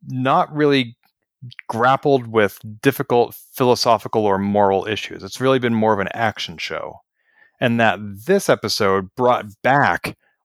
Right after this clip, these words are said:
what we're used to seeing in T O S and T N G and also some, to a degree, D S nine.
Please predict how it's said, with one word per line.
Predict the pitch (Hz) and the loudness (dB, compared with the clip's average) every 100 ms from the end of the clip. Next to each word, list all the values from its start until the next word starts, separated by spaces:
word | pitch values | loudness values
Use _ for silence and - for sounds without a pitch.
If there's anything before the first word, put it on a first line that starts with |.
| _ | _
what | 120 113 | 0 0
we're | 120 110 107 | 2 2 2
used | 101 131 185 - | 0 0 0 0
to | 120 | -4
seeing | - 107 101 95 | -2 0 0 -4
in | - 110 101 | -4 -2 -2
T | - - 120 | -6 0 2
O | 107 | 4
S | 101 95 - | 2 0 -8
and | 101 92 | -12 -6
T | 113 | -4
N | 95 | -4
G | 98 95 92 | -6 -6 -4
and | 107 98 | -2 0
also | 92 92 95 | 0 -2 -6
some, | - 98 92 92 - _ | -4 -6 -6 -10 -14 _
to | 110 | -6
a | 98 | -6
degree, | 95 92 | -2 -2
D | 90 95 | -2 -4
S | 80 101 | -2 -2
nine. | 80 | -4